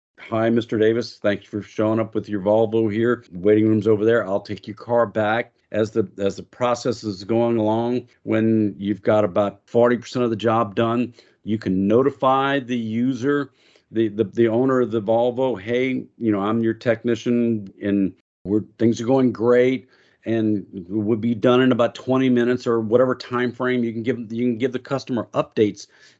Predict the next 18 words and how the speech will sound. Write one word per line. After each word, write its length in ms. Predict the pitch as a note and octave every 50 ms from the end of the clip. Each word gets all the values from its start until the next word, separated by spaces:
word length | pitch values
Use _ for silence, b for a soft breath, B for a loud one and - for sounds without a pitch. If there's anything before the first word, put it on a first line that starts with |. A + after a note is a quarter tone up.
| b
just 220 | - B2 B2 - -
by 80 | A#2+
rolling 440 | A2+ G#2 G2 A#2 B2+ C3+ C3+ B2+ B2
your 120 | A2+ G#2
wrist 320 | G2 A2+ D3 E3 - - -
over. 240 | G#2+ G#2 G2 G2+ G2+
And 80 | G#2
if 100 | G#2 G#2+
you're 160 | A2+ A2+ G#2+
really 240 | G#2 A2+ A#2+ A#2+ A#2
dirty, 360 | G2+ F2+ A#2 A#2 A#2 A#2+ B2
if 100 | A#2+ A#2+
you 100 | A2 G2+
have 240 | E2+ - B2+ A#2+ A#2
to 80 | - A2+
touch 360 | - - - B2 A#2+ - -
the 60 | A#2
screen, 560 | G#2+ - - - B2 A#2 A#2+ B2 B2 A2+ A#2